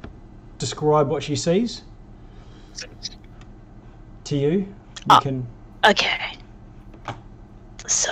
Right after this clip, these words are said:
Speaker 2: you might wanna be careful. There's a lot of humanoid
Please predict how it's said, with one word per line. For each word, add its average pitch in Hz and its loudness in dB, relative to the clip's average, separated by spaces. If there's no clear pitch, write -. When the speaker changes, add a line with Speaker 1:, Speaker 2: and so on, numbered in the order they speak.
Speaker 2:
you - -4
might - 2
wanna 214 6
be 208 2
careful. 196 4
There's 185 -2
a 185 -6
lot 190 10
of 185 10
humanoid 196 4